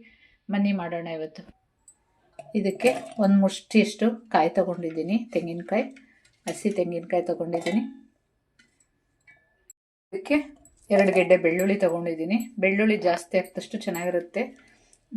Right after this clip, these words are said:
ಮ್, ಮೀನ್ದು ಸ್ಮೆಲ್ ಇರಲ್ಲ. ಅದಕ್ಕೋಸ್ಕರ ನೀವು ಬೆಳ್ಳುಳ್ಳಿ ಒಂದು ಗೆಡ್ಡೆ ಜಾಸ್ತಿನೇ ತೊಗೊಂಡ್ರೂ ಪರವಾಗಿಲ್ಲ. ಎರಡು ಈರುಳ್ಳಿ ತೊಗೊಂಡಿದ್ದೀನಿ, ಕೊತ್ತಂಬರಿ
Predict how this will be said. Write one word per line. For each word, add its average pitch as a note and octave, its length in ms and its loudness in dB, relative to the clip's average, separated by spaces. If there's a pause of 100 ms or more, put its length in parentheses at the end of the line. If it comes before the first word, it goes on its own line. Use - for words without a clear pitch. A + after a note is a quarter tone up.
ಮ್, F3 180 -6 (140)
ಮೀನ್ದು A3 400 6
ಸ್ಮೆಲ್ F#3+ 380 0
ಇರಲ್ಲ. F3+ 220 -2 (840)
ಅದಕ್ಕೋಸ್ಕರ G3 580 -4 (240)
ನೀವು F#3+ 200 -2
ಬೆಳ್ಳುಳ್ಳಿ G#3 400 0
ಒಂದು F#3 200 -4
ಗೆಡ್ಡೆ E3+ 220 -2 (120)
ಜಾಸ್ತಿನೇ F#3+ 460 -4
ತೊಗೊಂಡ್ರೂ F3 380 -6
ಪರವಾಗಿಲ್ಲ. E3+ 440 -8 (720)
ಎರಡು F#3 240 2
ಈರುಳ್ಳಿ F#3+ 340 -2
ತೊಗೊಂಡಿದ್ದೀನಿ, F3 560 -4 (960)
ಕೊತ್ತಂಬರಿ G3 440 -2